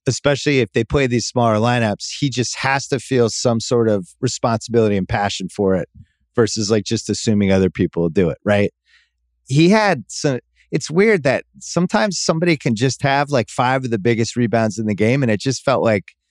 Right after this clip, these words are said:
he did. And I, the realized potential of that, I know it's been a big storyline this whole playoffs, but can you imagine us two years ago if somebody just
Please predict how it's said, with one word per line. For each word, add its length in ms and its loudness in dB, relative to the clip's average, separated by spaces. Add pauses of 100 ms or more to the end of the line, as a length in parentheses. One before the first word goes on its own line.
(340)
he 120 2
did. 320 2
And 160 -2
I, 280 -2 (360)
the 100 2
realized 500 2
potential 440 -2
of 40 2
that, 200 4
I 60 2
know 140 2
it's 120 -2
been 140 -2
a 60 -4
big 200 -2
storyline 580 0
this 160 -2
whole 160 2
playoffs, 580 0
but 200 0 (280)
can 120 0
you 100 6
imagine 440 0
us 120 -2
two 160 -2
years 300 2
ago 340 0 (640)
if 80 0
somebody 380 2
just 360 -4